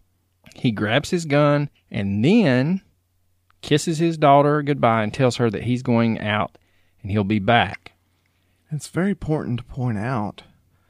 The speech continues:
Speaker 2: that the daughter is gonna claim that his, her dad seemed very normal, didn't seem out of sorts at all.
Speaker 1: And despite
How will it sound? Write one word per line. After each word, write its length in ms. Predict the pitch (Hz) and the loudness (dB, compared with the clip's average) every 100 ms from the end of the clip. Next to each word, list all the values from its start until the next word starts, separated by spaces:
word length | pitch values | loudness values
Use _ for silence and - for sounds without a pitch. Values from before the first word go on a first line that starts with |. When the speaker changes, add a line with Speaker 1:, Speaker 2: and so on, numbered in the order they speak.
| _ _ _ - | _ _ _ -8
Speaker 2:
that 180 | 123 - | -6 -6
the 80 | 107 | -4
daughter 500 | 131 143 156 123 110 | 0 2 2 0 -2
is 120 | 98 | -4
gonna 520 | - 117 104 90 - _ _ _ _ - | -4 -2 -2 -4 -8 _ _ _ _ -14
claim 560 | - 156 147 113 98 | -2 0 2 0 -4
that 340 | 101 98 92 - | -6 -8 -8 -10
his, 360 | 113 113 - _ | -8 -8 -10 _
her 260 | - 117 113 | -12 -6 -6
dad 400 | 107 110 120 113 | -6 -2 -2 -2
seemed 380 | - 117 107 87 | -6 -4 -4 -6
very 260 | 104 107 131 | -10 -6 -4
normal, 500 | 123 117 131 202 247 _ _ _ _ _ | -2 -2 -2 -4 -6 _ _ _ _ _
didn't 240 | - 117 101 | -4 -4 -2
seem 240 | 127 120 | 0 0
out 160 | 110 107 | 0 -4
of 80 | 98 | -8
sorts 440 | - 120 131 - - | -6 -4 -6 -8 -10
at 160 | 117 - | -10 -8
all. 640 | - 95 90 - - - _ _ _ _ _ _ | -8 -8 -8 -12 -16 -20 _ _ _ _ _ _
Speaker 1:
And 480 | 123 127 127 123 113 | -2 2 2 0 -2
despite 760 | 113 - - 143 180 202 - | -4 -6 0 2 4 2 0